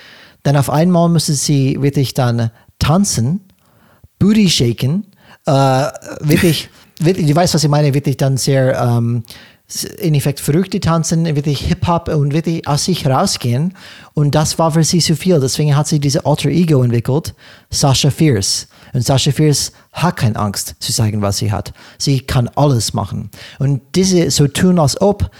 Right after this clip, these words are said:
Speaker 1: hat sich, hat für sich die Möglichkeit gegeben,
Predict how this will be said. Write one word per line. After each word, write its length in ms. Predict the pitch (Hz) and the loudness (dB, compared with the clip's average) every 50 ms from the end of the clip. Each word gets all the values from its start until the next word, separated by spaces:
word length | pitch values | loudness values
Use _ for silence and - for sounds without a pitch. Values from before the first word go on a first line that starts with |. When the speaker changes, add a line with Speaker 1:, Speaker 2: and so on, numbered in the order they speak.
| - - - - | -20 -20 -10 -4
Speaker 1:
hat 200 | - 156 151 - | -2 -2 -2 -2
sich, 460 | - - - 185 233 - - - - _ _ _ _ _ - | -2 0 0 0 0 0 -4 -8 -12 _ _ _ _ _ -4
hat 180 | - 160 151 - | -2 -2 0 2
für 100 | 160 143 | 0 0
sich 300 | 135 - - 208 208 - | 2 2 0 -2 -2 0
die 100 | - 190 | 0 2
Möglichkeit 400 | 156 160 208 220 285 - - 135 | 2 2 2 0 -2 -2 -2 -4
gegeben, 500 | 123 123 113 117 120 120 104 139 151 180 | -4 -2 -2 -2 -2 -2 -2 -2 -4 -4